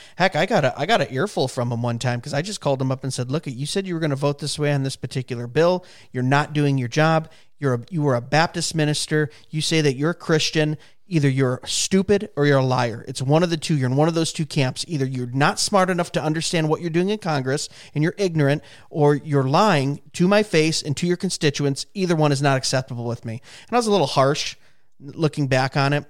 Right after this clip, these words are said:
And, you know, he, he he, he gave me an earful too. He did actually call back and apologize, and we, you know, we made up. But I was just so adamant that, look, at, you're either gonna represent yourself correctly and have the principles that you said you were gonna have, or you're useless to me.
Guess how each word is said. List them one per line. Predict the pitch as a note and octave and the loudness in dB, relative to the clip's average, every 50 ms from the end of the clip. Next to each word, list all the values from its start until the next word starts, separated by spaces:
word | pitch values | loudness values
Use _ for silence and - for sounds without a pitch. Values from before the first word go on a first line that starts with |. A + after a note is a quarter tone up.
| - - - | -14 -14 -8
And, | C#3+ C#3 C#3 C#3+ | -4 -4 -2 0
you | C#3+ C#3 | 0 0
know, | C3+ C3 | 0 0
he, | B2 C3+ D3 D3 C#3 - | 0 0 -2 -4 -6 -8
he | - D3+ E3 D#3+ D3 - - - - | -8 -8 -8 -8 -12 -18 -20 -16 -12
he, | D3 E3 E3 D#3 - - - | -12 -12 -12 -14 -18 -20 -16
he | - D#3 | -12 -8
gave | D3+ D#3 D#3+ D#3 D3+ | -4 -2 -2 0 0
me | D#3+ D#3 | 0 0
an | D#3 D3 | 0 0
earful | C3 C#3 C3+ C3 - D3 C3+ | 0 -2 -2 -2 -2 -4 -4
too. | B2+ - - D3+ C#3 C3+ | -4 -2 -2 -2 0 0
He | C3 C3 D3 | 0 -2 0
did | D3 E3 D#3 | 2 2 2
actually | D3+ C#3+ D3 - - C#3 B2+ | 2 2 0 -4 -6 -8 -4
call | - C#3 C3 B2 | -2 -2 0 0
back | B2+ C3 B2+ - C3+ | 0 -2 -2 -4 -6
and | B2+ | -8
apologize, | A#2+ - - C3+ C3 C3+ C3 B2 C3 B2+ C3 B2+ B2+ B2+ | -6 -4 -2 -2 0 -2 -2 -2 -2 -2 -2 -2 -2 -4
and | B2+ B2+ A#2 D#2+ - - | -4 -6 -6 -8 -12 -18
we, | G#2 C3+ C3+ B2+ C3+ C3+ - - | -16 -12 -8 -6 -6 -6 -6 -8
you | F#2+ C3+ C#3 | -12 -8 -6
know, | C3 B2+ | -4 -2
we | C3 C#3 C#3 | -2 -2 0
made | C#3 C#3 B2+ B2+ C3+ | 0 0 0 0 2
up. | C#3+ C3+ - - - - - - | 0 0 0 -4 -12 -18 -10 -2
But | - E3 | 2 2
I | E3+ E3 | 4 4
was | E3 D3+ | 4 2
just | D3+ D#3 - - - - | 2 0 0 0 0 0
so | - G#3 G#3 G#3+ G#3+ G#3+ G3+ F#3+ - - - - - - | 2 4 6 6 6 6 4 4 0 -6 -18 -20 -10 -2
adamant | - F3 F3+ F3 E3+ D#3 D3 C3+ - | 2 4 4 4 4 4 2 2 2
that, | C#3+ B2 - | 0 -2 0
look, | D#3 F#3 F#3 - | 0 0 0 0
at, | D3 F#2+ | -2 -2
you're | B2 D3 F3 G#3+ | 0 -2 -2 -2
either | A3 E3+ G3 F3 F3+ E3 | -2 -2 -4 -2 -2 0
gonna | E3 D3+ C#3+ C3 | 2 2 2 2
represent | B2+ C#3+ D#3+ - - F3 D#3 D#3+ E3+ D#3 | 2 0 0 0 -2 -4 -2 -2 -2 -4
yourself | A2+ D#3 C#3 - D3+ C3+ - - | -4 -6 -4 0 0 -2 -2 -4
correctly | - - C3 C#3+ D#3 - - E3+ E3 | -6 -2 0 0 0 0 -2 -2 0
and | D3+ | 2
have | C#3+ C#3 C3+ | 2 0 0
the | C3 | -4
principles | - - - D#3+ E3 - - E3 E3+ E3 D3+ | -8 -4 -2 -2 -2 -2 -2 -2 -2 -2 0
that | D#3 A2+ | -2 -2
you | C3+ C#3+ B2+ | -2 -4 -4
said | - - D#3 D#3 D#3+ | -2 0 0 0 0
you | F3 F3 | -2 -4
were | F3 | -2
gonna | F3 F#3 F#3 F#3 | -2 0 0 0
have, | F#3 F#3+ F#3+ F#3+ F#3 - - - - - - | 2 2 0 0 -2 -6 -16 -20 -20 -14 -6
or | - E3 D3+ D3+ C#3+ - - | 0 2 4 4 2 2 -2
you're | C#3+ C#3 G#3 B3 | -2 0 0 2
useless | A3 G3+ A3 C4+ - - F#3+ - - - | 2 2 0 0 0 -2 -4 -4 -4 -4
to | - B2+ | -4 -4
me. | A#2 A2 G#2 A#2+ | -4 -4 -8 -12